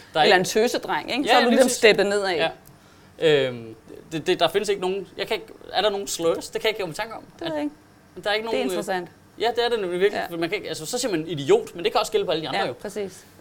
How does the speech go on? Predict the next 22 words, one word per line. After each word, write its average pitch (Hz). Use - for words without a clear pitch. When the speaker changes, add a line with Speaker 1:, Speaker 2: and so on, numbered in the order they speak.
Speaker 1:
Øhm, 135
nå, 214
ja, 226
det 269
var 262
ikke 240
lige 269
det, 254
vi 240
skulle -
snakke 247
om. 214
Det 226
var 240
bare 359
min 427
egen, 381
øh, 370
fascination 190
lige 202
pludselig 202
der. -